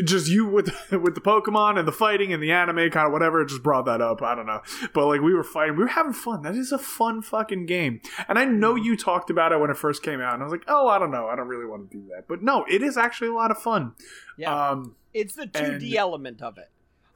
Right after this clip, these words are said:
Speaker 2: I, I think
Speaker 1: I
Speaker 2: that
Speaker 1: guess? I don't know.
Speaker 2: for, for me, a lot, the best fighting games are two D. Like, three D kinda
Speaker 1: Yeah.
Speaker 2: breaks it.
Speaker 1: I, I definitely enjoyed the Tenkaichi, which was in,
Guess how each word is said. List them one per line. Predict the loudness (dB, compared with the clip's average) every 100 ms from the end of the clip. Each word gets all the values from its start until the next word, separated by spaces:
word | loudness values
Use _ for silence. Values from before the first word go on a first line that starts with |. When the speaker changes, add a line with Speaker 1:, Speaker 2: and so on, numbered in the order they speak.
| -4
Speaker 2:
I, | -2 -4 -4
I | -6
think | -2 0
Speaker 1:
I |
Speaker 2:
that | 0 -2
Speaker 1:
guess? | -2 0 0 -2 -8 -12 _
I | -8
don't | -6 -6
know. | 0
Speaker 2:
for, | 0 0 -10
for | -8 -6
me, | -4 -2 -2
a |
lot, | -2 -4 -6
the | -6 -6
best | -2 -4 -4 -4
fighting | -4 -4 -8
games | -10 -10
are | -12
two | -14 -14
D. | -14 -16
Like, | -12 -12 -12
three | -8 -8 -6
D | -10 -10
kinda | -2 0
Speaker 1:
Yeah. | 2 -2 -4
Speaker 2:
breaks | -8 -8 -8 -14
it. | -16 -6
Speaker 1:
I, | 0 0 0 -6 -18 -10 -2
I | 0
definitely | 2 0 0 -4 2 2
enjoyed | 4 2 4 4 2
the | 0
Tenkaichi, | -2 -2 -2 0 0 2 2 -2 -2 -2 0
which | -2 -2
was | -2 0
in, | 0 0 -2 -6